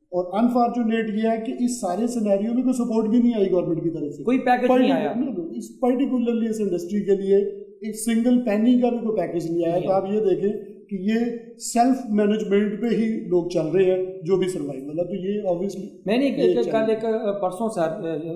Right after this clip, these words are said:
Speaker 2: अ, शफीक साहब, एक छोटा सा सोशल मीडिया पे एक मैसेज देखा। अब सच्ची बात बताऊँ, I started crying, मुझे आंखों में आंसू आ गए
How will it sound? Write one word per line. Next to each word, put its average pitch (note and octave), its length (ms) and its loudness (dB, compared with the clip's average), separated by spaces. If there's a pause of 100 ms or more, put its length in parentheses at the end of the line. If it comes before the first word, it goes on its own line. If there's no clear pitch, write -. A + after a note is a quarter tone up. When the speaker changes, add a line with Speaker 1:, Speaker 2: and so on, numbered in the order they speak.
(120)
Speaker 2:
अ, F3 80 -10
शफीक F#3 280 -8
साहब, D3+ 360 -4 (320)
एक G3+ 160 0
छोटा G3 200 -4
सा E3 420 -2
सोशल F3+ 260 -8
मीडिया F3 300 -4
पे F3 140 -6
एक F3 140 -8
मैसेज E3 300 -4
देखा। - 460 -18 (300)
अब G#3+ 160 -2
सच्ची B3+ 360 -4
बात G3+ 200 0
बताऊँ, G3+ 360 -4
I G3+ 80 -2
started G3+ 400 -4 (520)
crying, C#3 320 -2 (240)
मुझे G3+ 140 -2
आंखों G3+ 260 -2
में G#3+ 120 0
आंसू E3 280 -4
आ - 80 -12
गए - 260 -20